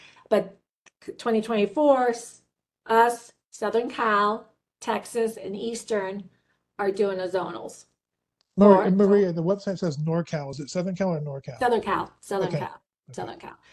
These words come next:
Speaker 1: So we're, I'm, we're holding the sixteens at the same time the zonals used to be held. California's holding the eighteens, Texas is holding the fourteens, and Eastern's gonna hold the twelves. The, we're, the pilot, we're trying it out,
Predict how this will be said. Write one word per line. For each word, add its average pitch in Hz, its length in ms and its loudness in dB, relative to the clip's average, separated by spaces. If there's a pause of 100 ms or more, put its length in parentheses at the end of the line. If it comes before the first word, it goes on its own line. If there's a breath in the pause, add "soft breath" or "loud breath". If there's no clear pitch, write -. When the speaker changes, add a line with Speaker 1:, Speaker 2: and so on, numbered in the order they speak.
(240 soft breath)
Speaker 1:
So 226 460 10
we're, 240 420 2
I'm, 254 540 -6
we're 240 160 0
holding 240 280 -4
the 226 80 -8
sixteens 226 920 -8 (680)
at - 60 -12
the 196 120 -8
same 233 200 -4
time 233 220 -8
the 220 60 -10 (100)
zonals 214 260 -6
used 214 160 -8
to 208 60 -10
be 196 140 -2
held. 185 320 -10 (760)
California's 226 520 -4
holding 226 220 -2
the 240 80 -6
eighteens, 208 760 -8 (120)
Texas 214 320 -12
is 220 140 -12
holding 226 280 -6
the - 60 -10
fourteens, 196 640 -8
and 190 100 -12
Eastern's 196 380 -10
gonna 190 240 -12
hold 185 160 -6
the 180 80 -10
twelves. - 440 -12 (340 soft breath)
The, 202 80 -4
we're, 220 360 -2
the 220 120 -2
pilot, 226 560 4
we're 220 100 -2
trying 220 320 -4
it 220 120 -2
out, 208 320 0